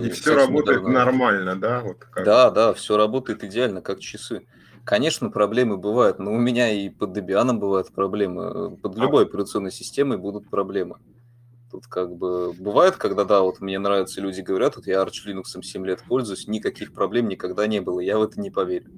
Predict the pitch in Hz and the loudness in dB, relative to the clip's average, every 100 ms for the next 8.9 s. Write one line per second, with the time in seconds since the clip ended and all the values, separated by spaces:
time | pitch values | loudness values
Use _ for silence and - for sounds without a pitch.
0 | - _ _ _ - - - - 120 123 | -20 _ _ _ -20 -18 -14 -6 -2 -2
1 | 123 127 104 107 104 107 101 101 - 98 | 2 0 2 0 -2 -2 -4 -4 -8 -14
2 | - - 107 107 - 104 92 - 113 120 | -14 -8 -4 -4 -4 -6 -4 -4 -4 -4
3 | 104 - - 95 92 92 92 92 90 - | -10 -14 -12 -10 -8 -8 -10 -10 -12 -16
4 | - - - - - - 98 120 104 - | -20 -20 -20 -20 -20 -14 -6 -4 -2 2
5 | 139 143 131 - 131 127 120 117 110 104 | 2 0 -4 -2 0 2 2 0 -2 0
6 | 123 113 92 - 98 101 - - 110 107 | 4 4 4 -4 -8 -6 -8 -6 -6 -4
7 | 107 104 110 - 113 107 101 113 113 92 | -6 -4 -4 -2 -4 -4 -2 0 0 0
8 | - - 92 92 92 92 98 - | -6 -6 -2 -2 -2 -4 -6 -10